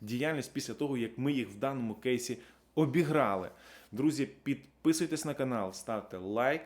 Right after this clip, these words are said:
і дуже важливо, ставте дзвіночок, щоб ви одразу бачили, що це відео виходять. Я бажаю вам безпечного,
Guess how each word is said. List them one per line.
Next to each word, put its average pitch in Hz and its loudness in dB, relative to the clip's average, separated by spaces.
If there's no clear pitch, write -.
і 113 -14
дуже 143 -4
важливо, 110 -2
ставте 113 -6
дзвіночок, 110 -4
щоб 110 -12
ви 104 -4
одразу 120 -2
бачили, 110 -4
що - -16
це - -12
відео 113 -4
виходять. 107 -6
Я 123 0
бажаю 127 2
вам 101 -2
безпечного, 107 0